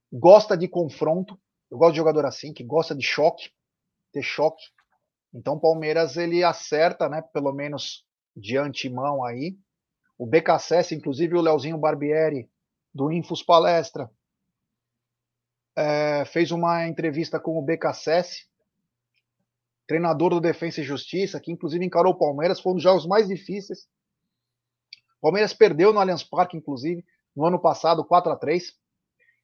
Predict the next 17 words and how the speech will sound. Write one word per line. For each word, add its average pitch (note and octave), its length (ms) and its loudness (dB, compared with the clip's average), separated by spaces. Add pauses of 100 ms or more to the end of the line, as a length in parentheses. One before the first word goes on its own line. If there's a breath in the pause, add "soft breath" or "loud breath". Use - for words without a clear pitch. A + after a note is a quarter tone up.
(100)
E C3 60 -8
ele D3 120 -2
falou E3 300 4
que F3+ 120 -2
o E3+ 200 4
B D3 180 -4
K, D#3 140 -2 (200)
o C#3 520 -4
Merentiel D3+ 480 -2
é E3 60 -2
um D3+ 180 -4
ótimo F3 380 -2
jogador, D3 400 0
o - 20 -18
Palmeiras D3+ 320 -6
tá D#3 80 -6
contratando D#3+ 640 -4